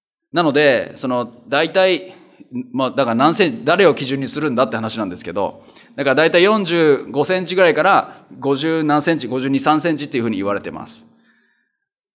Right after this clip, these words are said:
えー、でも、まあ、その間を取って、なんとなく四十八センチぐらいで私は考えて計算してるんですけど、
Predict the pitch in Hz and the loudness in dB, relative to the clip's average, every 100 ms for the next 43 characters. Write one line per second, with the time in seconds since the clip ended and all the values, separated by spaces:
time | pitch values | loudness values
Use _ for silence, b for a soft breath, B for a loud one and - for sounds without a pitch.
0 | - 113 110 104 104 104 98 - - - | -6 -2 0 -2 -2 -4 -8 -12 -18 -4
1 | 180 160 160 147 139 151 143 151 175 180 | 0 4 4 4 2 2 2 4 4 2
2 | 175 180 156 143 117 - 120 113 120 120 | 0 -4 0 2 0 -4 -14 -10 -8 -4
3 | 156 143 120 147 139 113 117 147 139 165 | -2 0 0 0 0 -4 -2 -2 -2 2
4 | 170 120 127 110 - 104 95 113 113 113 | 2 4 2 2 0 -6 -4 -4 0 0
5 | 117 113 110 113 113 110 - 104 87 98 | 0 -2 -4 -6 -4 -6 -6 -8 -10 -6
6 | 113 120 - - | -2 0 -2 -10